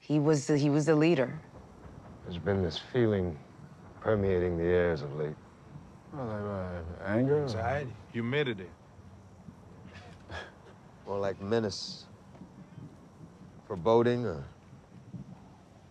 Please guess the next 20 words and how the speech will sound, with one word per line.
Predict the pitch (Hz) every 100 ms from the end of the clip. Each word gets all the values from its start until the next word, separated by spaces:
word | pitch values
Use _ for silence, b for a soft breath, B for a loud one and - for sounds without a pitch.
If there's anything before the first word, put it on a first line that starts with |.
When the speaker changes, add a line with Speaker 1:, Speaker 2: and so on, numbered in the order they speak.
| - - - -
Speaker 2:
death. | 120 107 - - - - - -
Speaker 1:
All | 160 185 196 196 180 -
four | 185 170 165 160 151
of | 147
those | 131 151 147
actors | - 151 147 - 143 139 139 -
trusted | - 160 143 - - - - -
me, | 147 135 131 - -
and | - 139
we | 139
didn't | 135 139 156
have | 151
a | 147
lot | 143
of | 143
time. | 135 160 147 135 82
We | 131
didn't | 143 151
have | 147 139
rehearsals, | 143 156 147 - - -